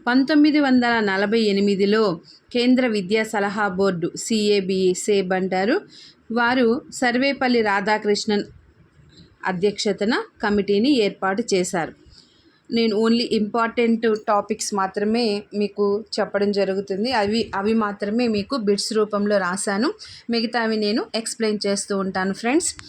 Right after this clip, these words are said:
స్వాతంత్రం అనంతరం మన దేశంలో మొట్టమొదటిసారిగా విశ్వవిద్యాలయ విద్యను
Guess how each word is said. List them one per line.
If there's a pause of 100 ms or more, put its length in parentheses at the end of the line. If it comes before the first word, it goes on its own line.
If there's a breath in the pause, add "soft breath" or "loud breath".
(580 loud breath)
స్వాతంత్రం
అనంతరం
మన
దేశంలో
మొట్టమొదటిసారిగా
విశ్వవిద్యాలయ
విద్యను